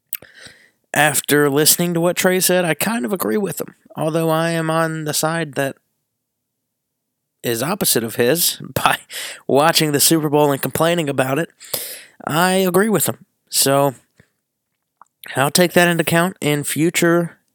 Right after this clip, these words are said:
games. Uh, don't complain.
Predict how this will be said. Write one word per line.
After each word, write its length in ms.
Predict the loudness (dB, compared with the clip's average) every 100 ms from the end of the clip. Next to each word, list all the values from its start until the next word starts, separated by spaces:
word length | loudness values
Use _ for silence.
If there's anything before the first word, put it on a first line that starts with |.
| _ -2
games. 460 | 0 -2 -8 -12 _ _ -6
Uh, 320 | -4 -4 -6 _ _ _ -12 -10 -12 -20 _ _ _ _ _ _ -6
don't 200 | -2 -2
complain. 500 | 2 2 2 0